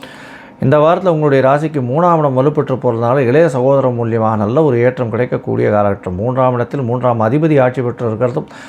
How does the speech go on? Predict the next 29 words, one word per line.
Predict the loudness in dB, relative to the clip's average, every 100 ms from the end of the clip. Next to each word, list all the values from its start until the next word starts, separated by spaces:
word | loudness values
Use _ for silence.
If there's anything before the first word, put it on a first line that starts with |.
| -20 -8
ஆறாம் | 0 2 4 2 0
அதிபதி | 0 0 0
மூன்றாம் | -2 0 0 0
இடத்துல | 0 0 0
இருக்கிறது | 0 0 0
ஒரு | 0
பெரிய | -2 0 2
ஏற்றம். | 4 2 0 -6 -8 -20 -20 -4
புதுசா | 2 2 4 2 2
வேலை | 4 4 4
கிடைக்கக்கூடிய | 2 0 -2 -4 -2 2 2
வாய்ப்பு | 2 0 -2
உண்டு. | 0 2
அதுவும் | 2 2 2
கவர்மெண்ட் | 2 4 2 2
வேலை | 2 2
கிடைக்கக்கூடிய | 0 -2 -4 -2 0
வாய்ப்பு | 2 2 0
உண்டு. | -4 -2 -2
உங்களுக்கு | -2 -4 -4
புதிய | -2 -2 0
பதவி, | 2 2 2
புகழ், | 2 0
அந்தஸ்து, | 0 -2 -2 0
கௌரவம்லாம் | 2 2 0 -2
கிடைக்கக்கூடிய | -2 -2 -4 -2 0
வாய்ப்புகள் | 0 0 -4 -4 -2
நிச்சயமாக | -2 -4 -2 -2 -2
இருக்கும். | -4 -4 -8